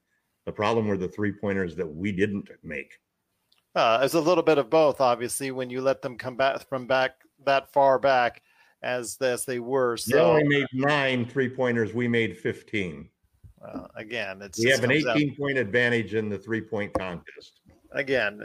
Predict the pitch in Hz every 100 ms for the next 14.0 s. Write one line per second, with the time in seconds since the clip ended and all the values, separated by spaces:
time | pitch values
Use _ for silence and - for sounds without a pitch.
0 | 101 117 110 123 139 147 143 143 139 143
1 | 143 139 143 143 127 110 - 123 120 113
2 | 113 107 - 123 139 113 131 123 120 -
3 | - - 127 139 127 127 127 - 143 135
4 | - 156 170 185 - 143 135 143 151 151
5 | 143 - 139 135 131 - 131 143 143 135
6 | 135 147 151 139 123 - 127 127 123 110
7 | 135 113 143 143 147 - 127 135 131 120
8 | 127 123 117 123 120 127 - 131 120 -
9 | 123 117 117 - _ _ _ _ - 143
10 | 135 127 127 117 123 117 123 120 113 123
11 | 120 110 - 131 123 117 117 113 - 113
12 | - - - 127 117 120 117 113 117 -
13 | 113 113 110 120 113 113 110 - 120